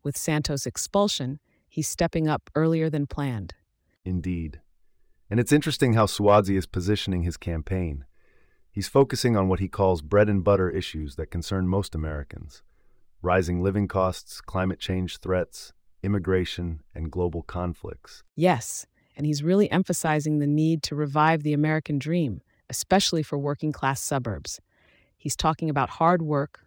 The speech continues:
Speaker 1: leading to a home, education for kids, health insurance,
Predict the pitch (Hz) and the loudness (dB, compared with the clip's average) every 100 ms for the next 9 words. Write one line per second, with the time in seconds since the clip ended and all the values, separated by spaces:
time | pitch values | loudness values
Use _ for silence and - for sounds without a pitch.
0 | - 156 160 151 139 127 156 160 160 175 | -4 -2 0 -2 -4 -4 -2 0 0 -4
1 | - _ _ _ _ - 165 170 - 175 | -10 _ _ _ _ 0 0 0 0 0
2 | 196 165 - 143 143 131 151 - _ _ | 0 -2 -6 -8 -6 -6 -8 -16 _ _
3 | _ _ - 190 - 143 - 127 123 - | _ _ 0 0 0 -2 -2 -4 -6 -10
4 | - | -16